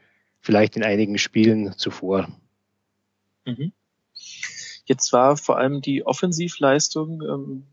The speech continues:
Speaker 2: wirklich beachtlich, ähm, hat ein bisschen erinnert an die letzten Minuten gegen Dortmund. Ähm, ein unheimlich agiler Altintop auch. Liegt da der Schlüssel für den Klassenerhalt, deiner Meinung nach?
Speaker 1: Ja, also in der Offensive hat ja der F C A versucht, sich etwas umzuorientieren. Es war ja voriges Jahr ganz kurios.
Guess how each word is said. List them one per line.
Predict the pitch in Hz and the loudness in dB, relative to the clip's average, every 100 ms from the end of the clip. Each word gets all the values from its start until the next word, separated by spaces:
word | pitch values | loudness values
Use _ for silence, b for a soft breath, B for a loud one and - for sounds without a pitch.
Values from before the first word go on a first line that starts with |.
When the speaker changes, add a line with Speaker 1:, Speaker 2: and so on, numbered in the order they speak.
| 131 | -2
Speaker 2:
wirklich | 135 - 123 | -2 0 -4
beachtlich, | - 110 131 - 165 190 - 143 | 0 0 -2 -2 -4 -2 -6 -4
ähm, | 135 131 131 127 _ _ _ | -4 -4 -6 -10 _ _ _
hat | - 131 | -10 -8
ein | 127 | -4
bisschen | 135 143 | -2 2
erinnert | 127 120 135 120 | 2 4 2 2
an | 120 | 2
die | 120 | 0
letzten | 113 117 - - | 2 2 0 -6
Minuten | 131 131 139 - | -6 -4 -6 -2
gegen | 127 120 113 | 0 2 2
Dortmund. | 110 135 160 170 - | 2 0 -2 -2 -4
Ähm, | - 127 123 120 - B B B B B - | -2 -2 -2 -6 -14 B B B B B -12
ein | 123 | -6
unheimlich | 151 147 151 139 - | 0 2 4 2 0
agiler | 131 - 143 147 - | 0 2 4 4 4
Altintop | 113 139 160 156 156 | 2 0 -6 -4 -6
auch. | - 151 160 | -4 -6 -4
Liegt | 135 131 120 | -4 0 2
da | 123 | 4
der | 170 | 4
Schlüssel | - 160 165 190 | 2 0 -2 -4
für | - | -6
den | 147 | -8
Klassenerhalt, | 135 135 - 175 165 165 180 - - | -2 -2 -2 -4 -2 0 0 -2 -4
deiner | 135 156 | -2 -2
Meinung | 156 160 160 | -2 -4 -4
nach? | 160 208 - _ _ _ _ _ _ _ B B B B B B B - | -6 -6 -12 _ _ _ _ _ _ _ B B B B B B B 2
Speaker 1:
Ja, | 117 | 4
also | 165 180 | 6 4
in | 160 | 4
der | |
Offensive | 147 147 143 - 175 175 156 | 2 2 -2 0 2 4 4
hat | 151 - | 4 2
ja | 139 135 | 2 2
der | 127 | 0
F | 131 - | -6 -6
C | - 123 | -6 0
A | 127 | 0
versucht, | 135 135 170 160 | 2 -2 -2 -8
sich | - 143 - | -6 -6 -6
etwas | 131 127 123 | 0 0 0
umzuorientieren. | - 170 180 - 110 110 110 104 113 110 107 117 | -6 -6 -4 -4 -6 -4 -6 -6 -2 -2 -2 -6
Es | 113 | 0
war | 123 135 | 4 4
ja | |
voriges | 135 139 151 139 | 4 4 2 2
Jahr | 139 127 | 2 0
ganz | 131 - | -2 -6
kurios. | - 117 110 175 - | -2 0 0 0 -2